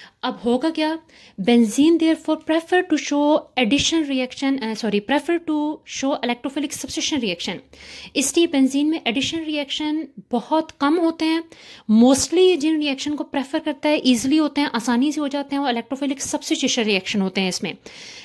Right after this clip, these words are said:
Then addition, हम ये भी कह सकते हैं that benzene is less reactive than alkene during electrophilic addition। एडिशन रिएक्शन के लिए ये लेस रिएक्टिव होती है बेंजीन, इसमें एडिशन रिएक्शन आसानी से नहीं होते हैं, मुश्किल से होते हैं।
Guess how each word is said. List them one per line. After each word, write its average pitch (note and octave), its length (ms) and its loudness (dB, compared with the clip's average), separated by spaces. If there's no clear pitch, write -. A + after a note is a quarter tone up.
Then D4 280 4
addition, D#4+ 380 -2
हम B3 140 0
ये C4+ 100 2
भी D#4 100 -2
कह D#4 160 -4
सकते D4+ 300 -6
हैं D4 60 0
that B3+ 220 0
benzene B3 440 2
is C4 60 -10
less C4 300 -2
reactive C#4 380 -2
than C4+ 200 2
alkene C4+ 380 2
during C4 300 4
electrophilic A3+ 560 -2
addition। F#3 380 -4
एडिशन A#3+ 340 -2
रिएक्शन C#4+ 420 -4
के C#4 100 -4
लिए C#4 320 -2
ये C4+ 80 4
लेस C#4+ 300 2
रिएक्टिव A#3 300 2
होती F#3+ 260 0
है F#3+ 60 0
बेंजीन, F#3 500 -4
इसमें C4+ 260 0
एडिशन C4+ 340 -2
रिएक्शन C4+ 500 -2
आसानी C#4 400 2
से C4+ 100 -2
नहीं A#3 160 2
होते G3 200 -2
हैं, F#3+ 60 -2
मुश्किल A#3+ 340 0
से B3 140 2
होते F#3+ 180 0
हैं। E3 160 -4